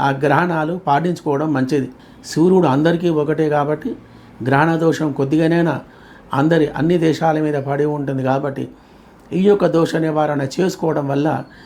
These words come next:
మంచి ఫలితం అనేది మనకు కలుగుతుంది.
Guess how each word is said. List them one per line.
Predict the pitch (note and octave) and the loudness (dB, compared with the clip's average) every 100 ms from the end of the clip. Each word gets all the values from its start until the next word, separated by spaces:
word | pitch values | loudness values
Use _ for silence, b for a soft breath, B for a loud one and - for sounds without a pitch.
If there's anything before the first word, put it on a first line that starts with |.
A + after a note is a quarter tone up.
| B B - | B B -4
మంచి | B2+ D#3+ G3 | 0 2 2
ఫలితం | F3+ D#3+ E3 D3+ | 2 0 0 -2
అనేది | D3 C#3+ D3 | -2 -2 -4
మనకు | C#3 C#3 C3+ - - - - - - - - - | -2 -2 -2 -6 -8 -18 -20 -20 -20 -20 -12 0
కలుగుతుంది. | C#3 B2 A#2+ A#2 A#2+ | 2 2 0 -2 -4